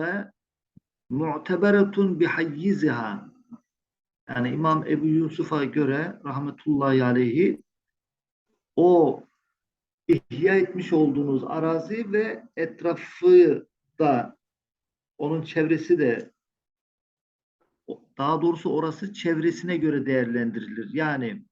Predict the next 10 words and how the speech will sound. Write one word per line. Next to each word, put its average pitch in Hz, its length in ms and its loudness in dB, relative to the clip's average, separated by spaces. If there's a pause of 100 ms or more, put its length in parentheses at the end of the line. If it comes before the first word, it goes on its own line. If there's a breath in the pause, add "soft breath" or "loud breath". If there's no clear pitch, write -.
(540 loud breath)
bu 170 140 2
ihya 165 340 -4
etmiş 170 340 -8
ol-, 151 340 -4 (100)
olduğunuz 156 580 -4
arazi 147 600 -4
hangi 185 440 -6
araziye 156 500 -4
daha 156 200 -6
yakınsa, 151 800 -6